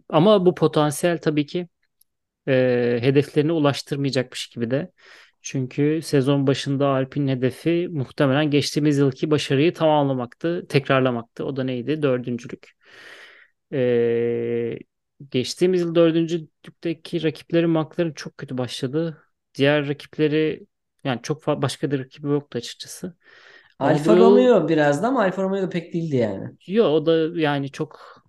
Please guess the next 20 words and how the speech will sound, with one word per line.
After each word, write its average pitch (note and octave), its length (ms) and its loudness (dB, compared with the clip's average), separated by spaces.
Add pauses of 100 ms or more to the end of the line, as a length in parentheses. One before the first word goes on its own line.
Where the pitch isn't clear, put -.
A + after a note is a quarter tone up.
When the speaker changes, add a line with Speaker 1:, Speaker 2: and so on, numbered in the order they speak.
Speaker 1:
e, C3 180 -4
tutarlı D#3 460 2 (180)
sonuçları D3+ 500 -4
yoktu C#3+ 180 -6
Alfa B2 280 -6
Romeo A#2 180 -8
tarafında. B2 460 -12 (160)
Yani A#2 200 -10
Speaker 2:
Evet, C3+ 180 0
bu D#3 60 -2
sene G#3 260 4
dördüncü E3+ 360 8
Speaker 1:
sezona E3 40 6
iyi E3 120 10
Speaker 2:
kim - 20 8
olur? D#3 300 6
Speaker 1:
başladılar D#3 80 2
sonra. C#3+ 280 -8 (840)
Speaker 2:
Kim G3 160 -4
olur? - 460 -4